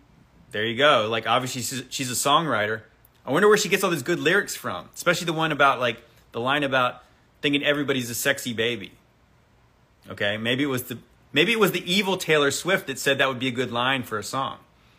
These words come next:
And then eventually, there's another version of Taylor Swift that sho-, uh, Swift that shows up, and she's a, she's literally a giant.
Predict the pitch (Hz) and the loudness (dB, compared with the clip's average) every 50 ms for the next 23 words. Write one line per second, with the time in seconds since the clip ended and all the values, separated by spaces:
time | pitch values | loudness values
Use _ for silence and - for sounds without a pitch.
0 | _ _ _ _ _ _ _ _ _ _ _ _ _ _ - - 117 127 143 160 | _ _ _ _ _ _ _ _ _ _ _ _ _ _ -10 -6 -2 2 4 4
1 | 156 135 151 170 196 196 - 165 147 135 135 131 127 - _ _ _ _ _ _ | 4 4 4 4 4 2 0 0 0 0 0 -2 -6 -12 _ _ _ _ _ _
2 | _ _ _ - - 139 143 139 139 131 135 151 214 226 247 175 170 165 147 - | _ _ _ -2 2 2 2 2 2 2 4 4 6 6 6 4 6 2 2 2
3 | 131 123 - - 143 135 131 127 - - 135 123 - 135 123 - 143 131 - - | -2 -4 -2 0 2 2 2 2 0 -4 -6 -6 -6 -10 -6 -4 -4 -4 -4 -6
4 | - _ _ - 135 123 110 - - 139 135 - 123 117 - 135 123 120 110 123 | -20 _ _ -4 -4 -4 -4 -2 -4 -4 -4 -4 -8 -4 0 0 0 0 2 0
5 | 127 127 - - - - _ _ _ _ - 135 135 - - 190 185 170 175 165 | 0 0 -2 -10 -20 -20 _ _ _ _ -8 -6 -4 -2 0 2 2 2 2 0
6 | - - - - 180 160 135 143 165 202 220 226 214 208 190 170 135 127 156 165 | -2 -4 -4 -4 -4 -4 0 2 4 4 6 6 6 6 4 2 2 2 4 4
7 | 208 220 139 85 - - - - | 4 2 0 -4 -12 -16 -20 -20